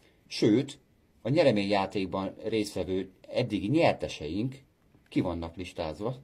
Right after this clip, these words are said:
szépen sorba. Ajánlom figyelmetekbe még a kis kés kisokost,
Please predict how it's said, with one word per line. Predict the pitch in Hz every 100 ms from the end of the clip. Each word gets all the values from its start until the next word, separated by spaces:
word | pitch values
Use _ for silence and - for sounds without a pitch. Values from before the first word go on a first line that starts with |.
| _ _
szépen | - 92 82 92
sorba. | 92 87 71 69 71 - - _ _ _ _ _ _ _ _ _ _ _ - _ _ _ _ _ _ _ _ _ _ _ _ _ _
Ajánlom | - 208 160 127
figyelmetekbe | 127 113 104 104 87 90
még | 85
a | 78
kis | - 107 - - _ _
kés | - 95 92 -
kisokost, | 92 104 107 196 - -